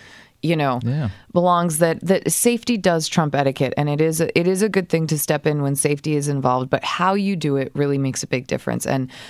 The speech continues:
Speaker 1: gently explaining to him the circumstances and why you weren't gonna budge and you weren't gonna let him get in front of your kids,
Speaker 2: Mm-hmm.
Speaker 1: um, I think was the way to go. And just, I think even, even going so far as to say,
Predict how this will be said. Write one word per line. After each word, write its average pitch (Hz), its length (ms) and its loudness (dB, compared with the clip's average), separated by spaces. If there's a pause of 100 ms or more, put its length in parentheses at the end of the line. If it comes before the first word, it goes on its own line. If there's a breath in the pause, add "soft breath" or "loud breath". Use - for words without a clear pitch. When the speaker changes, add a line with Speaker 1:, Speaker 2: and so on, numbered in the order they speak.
(200 loud breath)
Speaker 1:
gently 180 540 0
explaining 139 600 -2
to 139 140 0
him 131 460 -2
the 147 100 2 (360)
circumstances 147 640 -2 (320 loud breath)
and 151 200 2
why 143 200 4
you 143 200 0
weren't 139 260 -2
gonna 151 160 0
budge 143 360 2
and 135 140 2
you 131 80 0
weren't 139 200 -2
gonna 143 160 0
let 139 160 0
him 139 140 0
get 135 160 2
in 135 140 0
front 135 220 0
of 131 100 -4
your 139 100 0
kids, 127 460 -2
Speaker 2:
Mm-hmm. 110 460 -6
Speaker 1:
um, 147 300 2
I 156 120 2
think 151 260 0
was 147 160 2
the 143 120 2
way 139 180 2
to 143 140 -2
go. 135 360 0
And 143 180 0
just, - 360 -2
I 151 160 2
think 156 240 -4
even, 156 480 0
even 190 260 0
going 175 260 2
so 165 140 0
far 147 200 0
as 147 120 -2
to 151 80 -4
say, 143 240 0